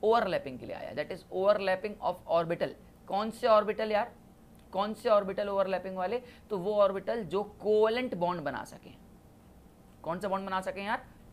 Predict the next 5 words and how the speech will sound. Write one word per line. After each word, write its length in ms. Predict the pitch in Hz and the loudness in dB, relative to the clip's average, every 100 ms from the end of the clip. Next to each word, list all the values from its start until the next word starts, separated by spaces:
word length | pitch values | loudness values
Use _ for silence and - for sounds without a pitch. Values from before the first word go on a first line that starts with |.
| - | -10
कोवेलेंट 560 | - 220 220 226 254 226 | 2 6 6 6 2 -2
बॉन्ड 240 | 170 165 | -4 -4
बना 200 | 143 120 | -6 -10
सकें। 340 | - 90 110 110 - - - - - - | -12 -14 -14 -16 -18 -20 -20 -20 -20 -10
तो 60 | - | -4